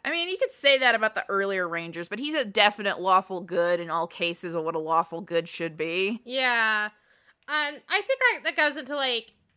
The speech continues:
Speaker 2: when we were talking about, like, we just kind of made fun of Jason being leader man because there
Speaker 1: Mm-hmm.
Speaker 2: wasn't much to Jason other than, like, "I'm leader."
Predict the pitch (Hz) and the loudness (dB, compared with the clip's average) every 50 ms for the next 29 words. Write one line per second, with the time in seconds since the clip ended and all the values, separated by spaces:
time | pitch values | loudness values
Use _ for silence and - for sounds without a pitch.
0 | _ _ 254 254 262 285 294 294 285 285 277 269 269 269 285 285 285 285 247 269 | _ _ -12 -4 -4 -4 -4 -4 -4 -4 -4 -4 -2 0 0 0 0 0 -2 0
1 | 254 - - 233 226 - 247 226 220 220 - _ - 269 269 269 - 285 285 - | 0 -2 -4 -10 -14 -8 -4 -2 -2 -4 -4 _ -8 -8 -8 -6 -8 -12 -14 -10
2 | - 294 302 277 269 254 240 233 226 202 _ _ 226 233 240 262 - - - 277 | -4 -2 -2 0 0 0 0 -2 -4 -8 _ _ -2 0 0 0 0 -2 -2 -2
3 | 262 254 254 247 254 - 185 180 240 220 - 254 233 240 226 233 233 226 214 202 | 0 0 0 -2 -4 -6 -6 -6 -6 -6 -6 -10 -10 -10 -10 -10 -8 -8 -10 -10
4 | 190 185 190 220 240 262 269 269 277 285 285 277 262 233 202 208 208 208 247 208 | -14 -12 -8 -6 -6 -4 -2 -2 0 0 -2 -2 -4 -6 -6 -6 -6 -4 -6 -6
5 | 185 233 214 202 247 254 247 208 262 240 233 214 - _ _ - 330 466 480 440 | -8 -10 -6 -2 -2 -2 0 0 -2 -2 -2 -4 -8 _ _ -10 4 8 8 8
6 | - - - - _ _ _ - - - - - 302 285 294 302 311 247 - 311 | 8 4 -6 -12 _ _ _ -12 -12 -10 -8 -6 -4 -4 -2 -4 -6 -6 -4 -2
7 | 330 330 330 330 - - - 339 330 311 311 311 311 302 311 285 - 240 262 254 | -2 0 0 -2 -4 -8 -8 -4 -2 -2 0 -2 -2 -4 -8 -6 -2 0 0 2
8 | 262 269 262 254 247 247 247 233 233 226 220 214 214 214 - _ - 208 240 247 | 2 0 0 0 -2 -2 -2 -4 -2 -2 0 -2 -2 -4 -6 _ -8 -2 0 2
9 | 247 247 240 226 214 226 226 233 240 247 240 220 220 208 202 202 196 | 2 2 0 -4 -8 -8 -6 -4 -4 -2 -2 -2 -2 0 -2 -2 -4